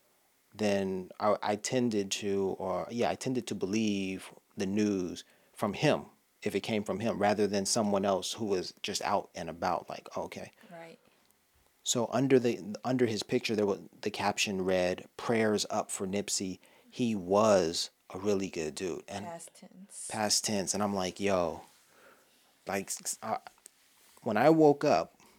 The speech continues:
Speaker 1: that's what, I woke up, I looked at my, um, my Instagram feed, and I got chills when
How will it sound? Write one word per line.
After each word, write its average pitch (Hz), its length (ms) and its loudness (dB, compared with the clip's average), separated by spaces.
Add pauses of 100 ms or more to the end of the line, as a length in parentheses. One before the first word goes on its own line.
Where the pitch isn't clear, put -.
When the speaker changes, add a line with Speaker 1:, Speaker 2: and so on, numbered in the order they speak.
(260)
Speaker 1:
that's 92 220 0
what, - 160 -10
I 98 60 -4
woke 110 300 4
up, 127 180 0
I 104 80 0
looked 110 240 0
at 117 60 0
my, 110 280 0
um, 98 320 -4 (320)
my 95 140 -4
Instagram 101 680 -4
feed, 95 540 -4 (1200)
and 98 680 -2
I - 100 -2
got 101 200 0
chills 117 440 4
when 101 240 -4